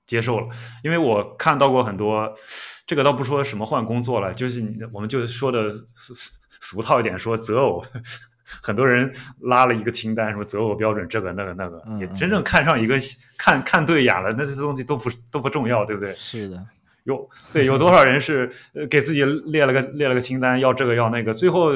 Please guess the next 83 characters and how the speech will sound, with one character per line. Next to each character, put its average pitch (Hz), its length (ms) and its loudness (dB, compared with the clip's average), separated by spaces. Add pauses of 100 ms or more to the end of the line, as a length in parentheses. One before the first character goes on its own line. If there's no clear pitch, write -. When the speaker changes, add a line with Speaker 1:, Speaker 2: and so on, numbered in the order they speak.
(680)
Speaker 1:
对， 139 280 4
对 123 140 -4
吧？ 117 160 2
你 110 100 -2
真 127 160 -2
的 131 80 -2
跟 123 140 0
你 110 40 -4
在 117 140 0
一 110 40 0
起 107 120 -6
的， 95 80 -4
你 101 80 -6
看 139 160 0
那 131 60 0
个 131 60 2
清 139 120 -2
单 123 80 2
上 131 140 4
有 113 100 2
多 117 140 2
少 120 140 4
满 92 160 -4
足 90 160 -12
的？ 90 80 -12 (140)
我， 131 220 -8 (280)
也 165 100 4
许 175 80 0
没 135 80 0
有 139 100 2
多 131 140 0
少， 92 180 -2 (220)
<laughs> - 320 -12
对 214 80 6
不 190 160 4
对？ 196 180 4 (420)
Speaker 2:
是 113 180 -8
的。 95 120 -6 (100)
Speaker 1:
<laughs> - 120 -18
这 240 100 -2
个 190 80 8
跟， 185 300 4 (140)
跟 185 120 0
你 147 80 0
这 143 80 -2
个 143 120 2
换 143 180 -2
工 139 140 -4
作 135 240 2
呀， 113 240 4
甚 117 180 -8
至 117 80 -2
跟 117 160 -4
出 120 180 -10
国 90 220 -12
呀 95 80 -14 (140)
是 107 180 -16
一 90 40 -16
样 117 220 -4
的， 90 160 -14
就 98 120 -16
是 101 180 -8
你 98 140 -20
比 101 160 -14
较， 104 120 0
比 104 80 -4
较， 104 100 -4
哎 107 80 2
呀， 101 100 0
这 95 100 -8
个 107 60 -6
物 123 180 -6
价 127 140 4
呀， 95 260 4 (300)
对 107 100 -12
吧？ 104 300 -4 (300)
<laughs> - 340 -20
有 110 120 -2
没 117 60 0
有 135 100 4
中 139 200 0
餐 135 260 2
呀？ 113 380 0